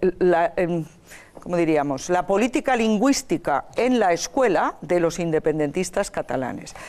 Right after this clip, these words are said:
Y el candidato aquí en Madrid, ayer lo decía <laughs> Cristina Cifuentes, quiere reponer el impuesto de sucesiones, que es el desastre más espantoso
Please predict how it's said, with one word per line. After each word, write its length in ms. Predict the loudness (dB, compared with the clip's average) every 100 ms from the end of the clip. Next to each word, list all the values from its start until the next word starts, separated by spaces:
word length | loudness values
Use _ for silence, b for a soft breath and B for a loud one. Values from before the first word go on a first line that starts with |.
| B
Y 120 | 0
el 120 | 2
candidato 460 | 0 0 2 2 0
aquí 180 | 0 2
en 120 | 4
Madrid, 460 | 4 4 2 2 0 -10 -20 -18 -6
ayer 240 | 0 2
lo 100 | 4
decía 300 | 2 2 0
<laughs> 60 | 0
Cristina 420 | -4 -2 -2 0
Cifuentes, 580 | -2 0 0 0 -2 -4 B B B
quiere 260 | 0 2 4
reponer 560 | 2 0 0 0 0 -2
el 120 | -2
impuesto 480 | -2 -2 -2 0 0
de 100 | 0
sucesiones, 800 | -2 -4 -2 0 0 0 -2 -4
que 180 | 0 0
es 160 | 0 -8 B B -4
el 200 | 0 2
desastre 680 | 0 0 -2 0 0 0 0
más 520 | 0 0 2 0 -2
espantoso 680 | -4 -2 -2 0 0 0